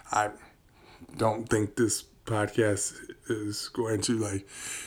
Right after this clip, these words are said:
change, change the world and bring world peace or whatnot, but, you know, hopefully in the future and when people listen back then of the, the startup of, of this, it,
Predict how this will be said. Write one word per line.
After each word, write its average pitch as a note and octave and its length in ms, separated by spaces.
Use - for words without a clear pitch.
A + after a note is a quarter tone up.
change, C3 600
change E3+ 440
the D#3 120
world B2+ 720
and G#2 400
bring C3 300
world A#2+ 320
peace C3+ 340
or A#2+ 80
whatnot, G#2 560
but, C3+ 160
you E3+ 100
know, D3+ 280
hopefully B2+ 420
in B2 80
the A#2 60
future B2+ 540
and A2 200
when A#2 140
people A#2 280
listen A2+ 540
back G#2 300
then A2+ 500
of G#2+ 400
the, G2+ 400
the A#2 100
startup A#2 480
of, A2+ 380
of A#2 200
this, A#2+ 400
it, G#2+ 260